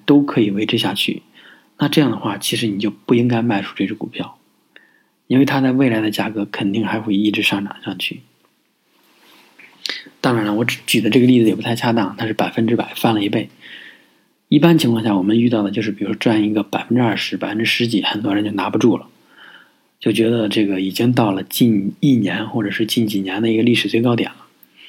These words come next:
如果在最高点我还不卖，那我未-，未来肯定是一个下跌的趋势啊，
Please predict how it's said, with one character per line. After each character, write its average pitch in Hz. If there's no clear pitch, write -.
如 139
果 143
在 143
最 151
高 143
点 123
我 107
还 117
不 120
卖， 120
那 117
我 101
未-， 120
未 139
来 117
肯 -
定 117
是 131
一 131
个 131
下 131
跌 135
的 127
趋 104
势 -
啊， -